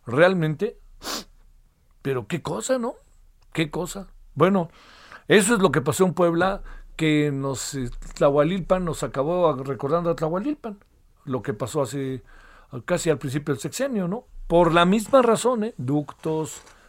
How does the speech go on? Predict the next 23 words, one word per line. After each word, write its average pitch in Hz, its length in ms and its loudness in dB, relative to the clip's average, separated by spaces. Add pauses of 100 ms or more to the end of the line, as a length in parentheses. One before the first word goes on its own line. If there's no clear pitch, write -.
(140)
este, 139 300 -8
tomas 147 260 -6
clandestinas. 143 1080 -8 (400)
Y 127 60 -10
luego 190 180 0
la 226 120 2
gente, 240 760 -4 (100)
pues, - 260 -10 (100)
también, 196 480 -4
¿no? 220 220 -4
Necesitada, 175 760 -2
supone 175 480 -8
que, 135 240 -6
pues, 117 220 -14
me 117 80 -8
sale 151 240 0
más 147 160 -4
barato 135 320 -4
y 151 40 -6
no 139 120 -10
se 135 140 -14
fijan 135 360 -8
ni 107 220 -8